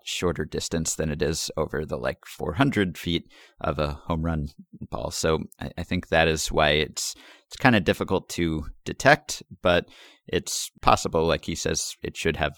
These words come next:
some kind of effect on the actual pitch movement. So, I mean, that could be a, a compounding effect to some degree where not only is the ball traveling better when it's hit, but it's traveling a little faster when it's thrown, and maybe if it's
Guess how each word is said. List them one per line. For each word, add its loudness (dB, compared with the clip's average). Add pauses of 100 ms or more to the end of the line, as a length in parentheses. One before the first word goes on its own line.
(120)
some -2
kind 0
of -8
effect -6
on -4
the -4
actual -6
pitch -8
movement. -6
So, 2
I -10
mean, 0
that 4
could -4
be 0
a, 2 (260)
a -4
compounding 2
effect -2 (180)
to -8
some 2
degree 0
where 2 (380)
not 10
only 6
is 2
the -6
ball 6
traveling 4
better 6
when 2
it's -4
hit, 4 (160)
but 4 (340)
it's -6
traveling 0
a -4
little -4
faster 4
when 0
it's -6
thrown, 4
and 0
maybe 0
if -2
it's -6